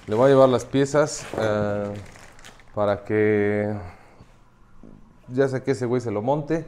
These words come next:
o lo llevemos a montar a algún lado, no sé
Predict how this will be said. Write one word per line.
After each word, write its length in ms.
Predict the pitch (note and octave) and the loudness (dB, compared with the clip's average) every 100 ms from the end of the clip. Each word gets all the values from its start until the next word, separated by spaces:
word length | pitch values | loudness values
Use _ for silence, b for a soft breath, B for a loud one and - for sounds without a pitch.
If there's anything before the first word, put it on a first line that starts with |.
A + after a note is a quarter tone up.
| B B B B B - | B B B B B -2
o 760 | C#3 E3 F3 E3+ F3 F3 F3 D#3 | 2 6 6 8 8 8 8 6
lo 80 | |
llevemos 400 | B2+ C3+ C3+ A#2+ | 4 2 0 -2
a 360 | G#2+ G2+ G#2 F#2 B B B - - | 0 2 0 -8 B B B -20 -8
montar 380 | G#2+ G#2 B2 | -8 -2 -2
a 20 | A2+ | -2
algún 240 | G#2+ A#2 | -2 -2
lado, 220 | A#2 G2+ | -2 -2
no 100 | G#2 | -4
sé 240 | A2 A#2+ | -6 -8